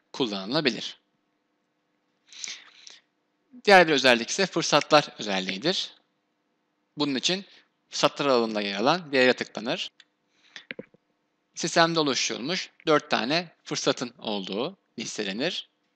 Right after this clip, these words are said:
Yukarıda yer alan fırsatlardan bir tanesinin açık olduğu, iki tanesinin kazanılan ve son olarak da kaybedilen durumunda olan bir tane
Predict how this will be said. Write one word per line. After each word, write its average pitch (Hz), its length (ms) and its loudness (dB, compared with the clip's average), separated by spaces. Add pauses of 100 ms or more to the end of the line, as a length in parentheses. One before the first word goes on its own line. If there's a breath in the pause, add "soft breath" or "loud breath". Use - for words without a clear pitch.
(1400 soft breath)
Yukarıda 156 380 4
yer 156 140 4
alan 147 340 2 (220)
fırsatlardan 131 760 -2
bir 160 60 -8
tanesinin 117 400 0
açık - 220 -2
olduğu, 107 500 -6 (920)
iki - 140 -2
tanesinin 104 540 -2 (180)
kazanılan 117 580 -2 (680)
ve 98 120 -4
son - 180 -4
olarak 107 360 -4
da 185 340 -2
kaybedilen 113 640 2
durumunda 98 380 -10
olan 165 300 -4
bir 156 60 -4
tane 135 380 -2